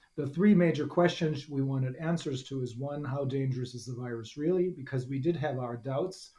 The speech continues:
Everything looked like a replay of the swine flu. Um,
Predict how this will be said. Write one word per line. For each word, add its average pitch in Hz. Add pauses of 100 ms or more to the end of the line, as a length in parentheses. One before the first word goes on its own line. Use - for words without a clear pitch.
(240)
Everything 139
looked 156
like 131
a 127
replay 147
of 139
the 127
swine 139
flu. 180 (640)
Um, 135